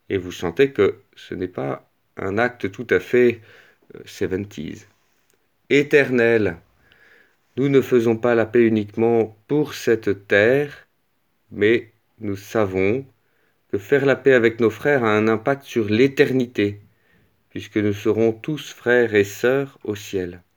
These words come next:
La paix est dans notre âme. Nous savons bien tous les mouvements de violence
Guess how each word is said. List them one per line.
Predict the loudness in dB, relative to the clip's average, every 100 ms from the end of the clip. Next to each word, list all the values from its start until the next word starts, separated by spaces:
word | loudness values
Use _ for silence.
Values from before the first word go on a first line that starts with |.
| _ _ _ _ _ _ _ _ -20 -20 _ _
La | -8
paix | -2 2 2
est |
dans | 4 4
notre | 2 0 -4
âme. | -2 -2 -4 -10 _ _ _ _
Nous | -14
savons | -6 -2 0
bien | 2 2 2
tous | -2 -4
les | 0 2
mouvements | 2 0 2 2
de | 4
violence | 2 4 4 4 0 -6 -14 -18